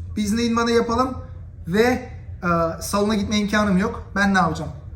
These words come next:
Bu konsepti kullanarak arkadaşlar internetten biraz araştırma yapıp güzel bir kendinize, e, program seçmenizi tavsiye ederim. Ama yani onu bile yapmayacağım diyorsanız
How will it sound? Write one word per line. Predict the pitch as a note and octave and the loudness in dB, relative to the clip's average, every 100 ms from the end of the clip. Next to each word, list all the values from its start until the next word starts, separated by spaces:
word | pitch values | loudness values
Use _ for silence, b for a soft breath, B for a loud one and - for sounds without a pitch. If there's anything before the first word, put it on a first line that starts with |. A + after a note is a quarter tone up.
| - | -6
Bu | A#3 G#3+ | -2 0
konsepti | G#3+ F#3 F#3+ G3 F3+ | 2 2 0 -2 -2
kullanarak | G3 G3+ G3 F#3 | 2 4 4 4
arkadaşlar | F3 E3+ E3+ E3+ G#3+ A#3 - B B G#3 | 2 2 0 0 0 -2 -2 B B 0
internetten | G3+ G3+ G3 F#3+ F#3+ | 0 2 2 2 2
biraz | D#4+ G3+ | 2 2
araştırma | F#3 F#3 F3 F3+ F3 | 4 2 2 0 0
yapıp | F3 - - B B - | -2 -6 -10 B B -2
güzel | F3 G#3 | 2 2
bir | F#3 | 2
kendinize, | F#3 F3 E3 G3+ | 0 2 2 2
e, | G#3 G3+ G3 E3 D#3+ D3+ D3+ - | 0 -2 -2 -2 -2 -6 -8 -8
program | - F3+ F3+ | -4 -2 0
seçmenizi | F3 F3 E3 D#3 | -2 -2 -2 -2
tavsiye | D#3+ D#3 E3 | -2 -2 -2
ederim. | F3 G3+ - B B B | 0 -2 -4 B B B
Ama | G3 A3 | 2 4
yani | F#3+ F#3 | 4 4
onu | A3+ | 2
bile | B3+ G#3+ | 4 4
yapmayacağım | G#3+ G#3+ F3+ F#3+ | 4 4 2 4
diyorsanız | G3 F#3+ G3 A#3+ | 2 2 0 -2